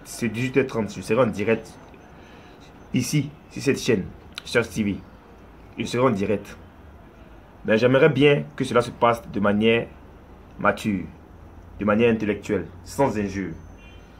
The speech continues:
J'aimerais que vous veniez pour qu'on s'explique, pour que vous me posiez toutes vos questions et pour que je vous pose toutes mes questions aussi. Il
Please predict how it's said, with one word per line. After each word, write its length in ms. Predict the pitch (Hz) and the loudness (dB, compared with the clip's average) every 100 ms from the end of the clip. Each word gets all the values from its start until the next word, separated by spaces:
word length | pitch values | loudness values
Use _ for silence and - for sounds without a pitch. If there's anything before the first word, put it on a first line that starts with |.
| - | -8
J'aimerais 320 | 113 120 143 | 0 6 6
que 100 | 156 | 6
vous 180 | 147 127 | 2 2
veniez 400 | 120 117 123 - - | 2 4 2 0 -6
pour 100 | 104 | 0
qu'on 160 | 139 127 | 2 2
s'explique, 560 | 123 - 127 127 - - - - | 0 -4 -6 -6 -10 -18 -20 -14
pour 80 | - | -2
que 80 | |
vous 120 | 131 139 | 0 0
me 80 | |
posiez 260 | 143 123 127 | 0 0 0
toutes 180 | 156 135 | -2 -2
vos 100 | 139 | 0
questions 420 | 123 104 127 127 - - - | 0 0 -2 -2 -8 -20 -10
et 40 | 95 | -4
pour 120 | 123 | 2
que 80 | 143 | 2
je 80 | |
vous 100 | 127 | 2
pose 300 | 139 147 143 - | 2 2 2 -2
toutes 160 | 185 - | -6 -2
mes 160 | 123 | -2
questions 320 | 120 110 135 120 | 0 -2 0 0
aussi. 240 | 110 | -2
Il 60 | 95 | -8